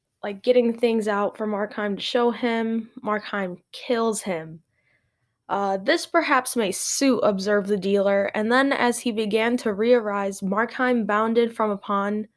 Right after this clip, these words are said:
his victim. The long skewer-like dagger flashed and fell.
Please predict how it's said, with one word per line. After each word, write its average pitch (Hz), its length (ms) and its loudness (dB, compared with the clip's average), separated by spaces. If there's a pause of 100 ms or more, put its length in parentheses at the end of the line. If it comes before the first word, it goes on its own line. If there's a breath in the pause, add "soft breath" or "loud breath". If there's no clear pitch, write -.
(800)
his 202 280 0
victim. 180 640 -4 (320)
The 226 100 0
long 247 300 6
skewer-like 247 720 4
dagger 208 380 2
flashed 196 540 -2
and 190 200 -2
fell. 180 420 -6